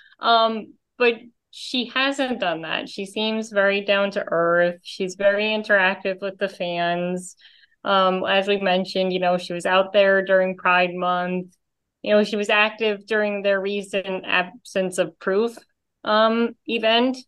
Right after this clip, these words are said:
where they were promoting non-alcoholic drinks, which I thought was, you know, a good thing, especially since other teams have taken it upon themselves to sell alcohol longer during games, and that's,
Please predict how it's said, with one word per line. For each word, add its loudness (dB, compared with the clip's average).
where 2
they -4
were -2
promoting 0
non-alcoholic 0
drinks, -4
which -6
I -2
thought 0
was, -4
you -8
know, -4
a 0
good 0
thing, 2
especially -2
since -6
other 2
teams -4
have 0
taken -4
it 0
upon 0
themselves 0
to -2
sell 2
alcohol 2
longer 4
during 0
games, -2
and 0
that's, -4